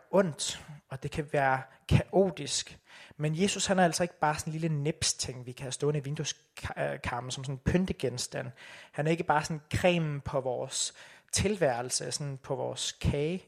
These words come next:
i livet. Nej, Jesus, han vil være alt i os, og det er, øhm, det er svært, øhm, og det kan gøre ondt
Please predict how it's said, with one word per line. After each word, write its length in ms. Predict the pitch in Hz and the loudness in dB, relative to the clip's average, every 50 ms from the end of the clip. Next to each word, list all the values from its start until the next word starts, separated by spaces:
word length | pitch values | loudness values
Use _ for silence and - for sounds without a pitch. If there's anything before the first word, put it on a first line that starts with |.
| _ - | _ -6
i 60 | 143 | -4
livet. 380 | 135 160 185 185 143 131 127 - - - - - - - - - - - - - - - - _ _ - | -2 0 0 2 2 0 0 -2 -8 -20 -20 -20 -20 -20 -20 -20 -20 -20 -20 -20 -20 -20 -20 _ _ -4
Nej, 440 | 143 156 160 185 196 185 180 - - - _ _ _ _ _ _ _ _ _ - | 0 2 4 6 6 6 6 2 -4 -16 _ _ _ _ _ _ _ _ _ -4
Jesus, 360 | 165 175 170 - 170 151 - | -2 -2 -2 -2 -4 -4 -6
han 200 | - 165 160 160 | -6 -6 -8 -8
vil 100 | 160 147 | -6 -4
være 180 | 147 139 139 - - _ - | -4 -4 -4 -6 -8 _ -4
alt 240 | 190 196 190 - - | -2 -2 -2 -4 -10
i 140 | 151 147 - | -16 -16 -16
os, 460 | 131 131 - - - - - - _ _ _ _ _ _ _ _ _ _ _ - | -14 -12 -12 -10 -10 -12 -14 -18 _ _ _ _ _ _ _ _ _ _ _ -20
og 80 | 139 - - | -20 -10 -4
det 200 | - 175 180 170 - - | -2 -2 -2 -2 -4 -8
er, 180 | 143 131 131 127 - _ _ _ _ _ - | -8 -8 -10 -14 -16 _ _ _ _ _ -8
øhm, 440 | 147 135 127 123 139 135 - 135 123 131 131 _ _ _ _ _ _ _ _ _ _ _ - | -6 -6 -6 -6 -10 -12 -16 -18 -20 -20 -20 _ _ _ _ _ _ _ _ _ _ _ -4
det 160 | 160 165 - - - | -4 -4 -4 -6 -8
er 100 | 147 - | -8 -8
svært, 480 | - - - 143 - - - - - - _ _ _ _ _ _ _ _ _ - | -8 -10 -10 -12 -12 -12 -12 -14 -14 -16 _ _ _ _ _ _ _ _ _ -6
øhm, 500 | 151 147 135 131 143 147 - 143 143 - _ _ _ | -4 -4 -4 -4 -6 -10 -12 -14 -18 -20 _ _ _
og 140 | - 180 - | -12 -10 -10
det 80 | 143 | -10
kan 100 | - 143 | -10 -8
gøre 160 | - 135 123 - | -6 -6 -6 -6
ondt 420 | 156 143 151 135 - - - | -8 -12 -12 -10 -10 -12 -12